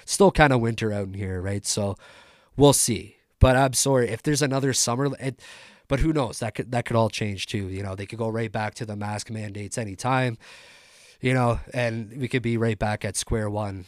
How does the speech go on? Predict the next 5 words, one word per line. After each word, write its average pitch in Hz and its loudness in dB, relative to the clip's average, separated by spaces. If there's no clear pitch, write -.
or 107 -6
whatever. 98 -10
So 104 -8
anyways, 120 0
speaking, 135 -2